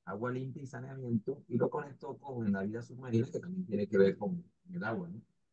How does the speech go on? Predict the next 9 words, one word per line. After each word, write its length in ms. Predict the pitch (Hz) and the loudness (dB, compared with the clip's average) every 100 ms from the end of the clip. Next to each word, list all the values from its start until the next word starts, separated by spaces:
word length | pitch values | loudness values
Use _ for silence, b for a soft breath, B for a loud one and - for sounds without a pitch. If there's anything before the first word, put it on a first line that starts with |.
| _ _ _ _ _ | _ _ _ _ _
El 360 | - 101 104 90 - | 2 4 6 6 10
punto 320 | 123 120 117 | 12 12 12
trece, 360 | - - 170 - | 8 2 0 -4
que 180 | 110 | -4
es 160 | 117 - _ 113 | -4 -6 _ 0
acción 440 | 113 - 131 123 | 2 0 -4 -2
por 140 | 156 | 4
el 100 | - | 4
clima, 440 | - 135 131 165 | 10 12 12 12